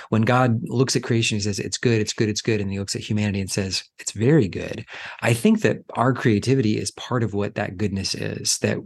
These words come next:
to be in God's image is to be creators and makers.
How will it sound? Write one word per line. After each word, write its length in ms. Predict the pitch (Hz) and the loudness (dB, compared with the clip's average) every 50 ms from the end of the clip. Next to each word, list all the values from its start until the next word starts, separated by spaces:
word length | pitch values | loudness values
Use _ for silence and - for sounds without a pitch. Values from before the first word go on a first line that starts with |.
| - - | -6 -4
to 160 | - - 107 | 0 0 0
be 400 | 92 - 110 110 110 110 107 107 - - - - - | 0 2 2 2 4 2 2 0 -4 -14 -16 -12 -4
in 180 | - 123 127 131 | 0 2 4 4
God's 300 | 117 107 101 98 95 - | 4 4 2 0 -2 -4
image 340 | 110 104 98 95 92 92 - | -4 -4 -4 -4 -6 -6 -4
is 200 | - 104 101 - | -4 -2 -2 -2
to 100 | - 104 | -4 -2
be 200 | 95 104 107 104 | 0 2 2 2
creators 580 | - - - 101 98 95 95 95 98 92 - - | 0 0 -2 0 0 0 -2 -2 -4 -4 -4 -4
and 140 | 95 92 | -4 -4
makers. 320 | 92 98 98 - 104 98 | -4 -4 -4 -4 -4 -4